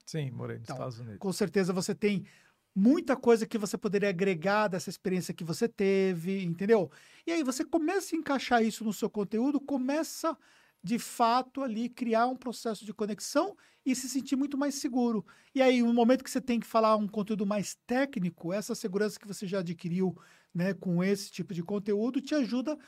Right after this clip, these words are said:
Speaker 2: nos conteúdos que você não tem tanta destreza, talvez, pra poder falar, que dependa um pouco mais de um roteiro, mas você já tá mais treinado pra fazer isso. E aí,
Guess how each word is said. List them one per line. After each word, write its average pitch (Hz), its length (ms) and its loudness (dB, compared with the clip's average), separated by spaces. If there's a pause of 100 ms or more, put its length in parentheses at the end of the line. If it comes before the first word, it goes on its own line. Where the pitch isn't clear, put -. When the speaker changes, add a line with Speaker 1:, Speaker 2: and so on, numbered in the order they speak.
(220)
Speaker 2:
nos 254 200 -4
conteúdos 262 340 2
que 240 80 -12
você 269 180 -2
não 277 120 -2
tem 269 160 -2
tanta 320 420 -2
destreza, 240 560 0
talvez, 233 420 2
pra 240 140 -6
poder 233 220 -4
falar, 240 340 0
que 240 140 -8
dependa 240 440 -2
um 226 40 -4
pouco 240 240 -8
mais 220 200 -2
de 233 80 -6
um 220 40 -4
roteiro, 226 400 -2
mas 180 120 -4
você 185 180 -10
já 226 120 -2
tá 233 200 -2
mais 233 360 -4 (560)
treinado 214 920 0 (220)
pra 202 140 -6
fazer 190 300 -2
isso. 147 360 -6 (360)
E - 60 -6
aí, 147 340 -2